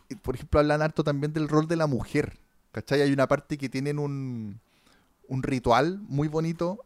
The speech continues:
del, que, que el pad-, el personaje de Ethan Hawke, que era el rey, quiere como iniciar a su hijo para prepararlo para que sea el rey,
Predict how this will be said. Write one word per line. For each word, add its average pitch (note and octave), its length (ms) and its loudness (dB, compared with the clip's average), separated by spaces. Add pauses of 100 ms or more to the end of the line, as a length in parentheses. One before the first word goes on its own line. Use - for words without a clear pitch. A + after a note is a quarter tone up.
(340)
del, A2+ 760 -4 (500)
que, A#2 300 -6
que - 100 -6
el A2 100 -6
pad-, D#3 360 6
el B2 300 -6
personaje C3+ 480 -4
de C#3 180 -2
Ethan C#3+ 220 -2
Hawke, - 400 -4 (140)
que C#3 100 -8
era C3+ 100 0
el C3+ 120 2
rey, D3+ 360 -2 (640)
quiere C3+ 500 0
como A#2 720 0 (320)
iniciar B2+ 440 -2
a C#3+ 40 0
su C3 200 -2
hijo D#3 200 0
para B2+ 280 2
prepararlo A#2+ 440 -2
para C#3 220 -4
que C3 80 -8
sea C3+ 200 -2
el C3 100 -2
rey, C#3+ 400 -4